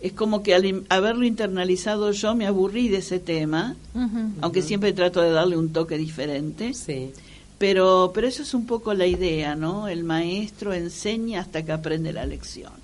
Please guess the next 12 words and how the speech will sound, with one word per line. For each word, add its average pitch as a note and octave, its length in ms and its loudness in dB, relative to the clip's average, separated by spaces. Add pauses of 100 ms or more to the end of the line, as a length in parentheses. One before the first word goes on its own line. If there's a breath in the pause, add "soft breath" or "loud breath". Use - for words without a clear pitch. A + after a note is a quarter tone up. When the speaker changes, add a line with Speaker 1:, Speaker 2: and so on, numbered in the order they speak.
(500 loud breath)
Speaker 1:
Es G#3 180 0
decir, F#3+ 460 2 (260 loud breath)
uno G#3+ 300 2
nunca, A3 960 4 (400 loud breath)
uno B3 220 2
siempre C4+ 460 2
es - 120 -4
alumno C4+ 680 2
y F#3 500 0
siempre G#3+ 560 0
es F#3 60 -2
profesor. D#3 680 -4